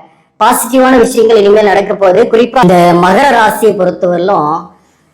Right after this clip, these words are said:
இந்த ஏழரை சனி காலகட்டத்துல குறிப்பா ஏதோ ஒரு வகையில ஒரு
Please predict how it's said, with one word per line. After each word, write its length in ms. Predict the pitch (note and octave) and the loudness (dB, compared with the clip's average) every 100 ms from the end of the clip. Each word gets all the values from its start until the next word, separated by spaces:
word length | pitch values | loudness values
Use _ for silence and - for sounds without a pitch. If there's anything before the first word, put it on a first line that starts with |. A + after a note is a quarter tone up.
| _ _ _ - | _ _ _ -2
இந்த 100 | E3+ F3 | 0 2
ஏழரை 240 | A3 B3 A#3+ A#3 | 2 2 0 0
சனி 180 | G#3 G3 | -2 0
காலகட்டத்துல 640 | G3 F#3 F3+ E3+ D#3+ F#3 F#3+ G#3 G3 - - | 0 0 -2 -4 -4 -2 0 0 -4 -8 -6
குறிப்பா 360 | F#3 G3 G3+ D#3+ D#3+ F#3 - F#3+ | -4 -2 0 2 2 0 0 0
ஏதோ 140 | A3+ D4 C4 | 2 2 2
ஒரு 100 | G3+ | 2
வகையில 260 | F#3+ G3 | 0 0
ஒரு 80 | - | 0